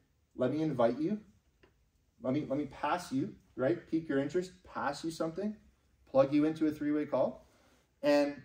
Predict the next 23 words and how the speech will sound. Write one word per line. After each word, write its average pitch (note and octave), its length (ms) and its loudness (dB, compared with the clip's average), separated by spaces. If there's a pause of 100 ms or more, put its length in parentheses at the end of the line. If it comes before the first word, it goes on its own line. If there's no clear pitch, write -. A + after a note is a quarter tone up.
(120)
they're C3 160 0
either C3 160 2
gonna A#2 160 0
sign F3 220 2
up G3 80 2
on F#3+ 100 4
the F#3 40 -4
spot, D3+ 540 0
they're F3 80 -4
gonna A2+ 140 -2
sign D3+ 260 2
up D3+ 240 -2
two, D#3 240 2
three, D3 300 -6
four C3 200 -2
weeks C#3+ 220 -6
later, A#2 380 -2 (160)
or C3+ 160 4
they're C3+ 80 6
gonna B2+ 160 0
be A#2+ 160 0
a A2 40 0
no. G2 220 -4